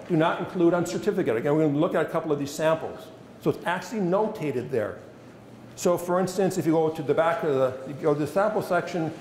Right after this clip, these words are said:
it says record self, self seven twelve. Um, seven twelve says, "Confidential do not include parents unmarried, father attested to paternity,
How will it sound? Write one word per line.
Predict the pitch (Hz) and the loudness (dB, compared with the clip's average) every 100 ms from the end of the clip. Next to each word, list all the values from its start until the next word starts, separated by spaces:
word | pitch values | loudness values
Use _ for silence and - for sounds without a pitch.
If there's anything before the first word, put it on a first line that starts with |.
| - | -6
it | 170 | -2
says | 147 | 0
record | 160 185 185 | 2 0 -2
self, | - 160 156 156 - | 0 -2 -2 -4 -6
self | 160 135 - - | -2 -2 -2 -10
seven | - 147 123 | -2 -2 -2
twelve. | - 196 185 185 190 - - - - - - - - - - | -2 2 4 4 0 -4 -12 -14 -18 -18 -18 -18 -18 -18 -4
Um, | 147 131 131 127 120 110 - - - - - - - - | 0 2 2 2 -2 -8 -10 -16 -20 -20 -20 -20 -20 -14
seven | - 165 151 | 0 2 2
twelve | 175 170 165 | 2 2 2
says, | 175 143 | 0 0
"Confidential | - 170 175 175 180 | 2 2 2 2 2
do | 147 | 0
not | 139 147 | 2 2
include | 135 - 196 190 185 | 0 0 6 8 6
parents | 160 151 147 | 2 2 2
unmarried, | 156 135 147 147 147 | 0 2 4 4 2
father | 156 156 165 | 2 2 2
attested | 160 160 160 | 0 -2 -2
to | 127 | -10
paternity, | - 160 156 143 | -6 -2 0 0